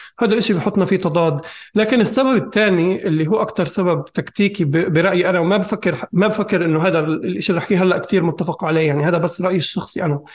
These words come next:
بدي أنوه. بس أنا كمان بفكر إنه تاريخيا صراع الفلسطينية، الصراع الفلسطيني الإسرائيلي كما يقال عنه، دائما تم الترويج له كأنه إشي كتير معقد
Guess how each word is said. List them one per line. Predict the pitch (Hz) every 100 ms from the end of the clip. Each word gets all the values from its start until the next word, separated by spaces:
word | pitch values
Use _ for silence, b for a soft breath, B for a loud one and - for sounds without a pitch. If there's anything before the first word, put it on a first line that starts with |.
| B B -
بدي | 151 165
أنوه. | 165 156 123 B B B
بس | 196
أنا | 247 254
كمان | 233 220
بفكر | 220 220 185
إنه | 185 165 156 160 - - _ _ b b _ _ _ _ _ _ _ _ _ _ -
تاريخيا | 226 233 190 233 208 180 170 170 180 _ _ _ _ _ _ _ _ _ _ _ _ _ _
صراع | - - 196 202
الفلسطينية، | 196 - 170 170 175 180 170 160 160 170 - _ -
الصراع | - 202
الفلسطيني | 185 185 - 202
الإسرائيلي | 185 - 180 175
كما | 170 170
يقال | 170 170 185
عنه، | 156 170 180 196 - _
دائما | 156 170 208 196 185 202 202 - _ -
تم | 214 202
الترويج | 190 170 180 202 156 - - - _ -
له | 196 208
كأنه | 208 196 180
إشي | 202 202
كتير | - 208
معقد | 185 160 160 - 165 139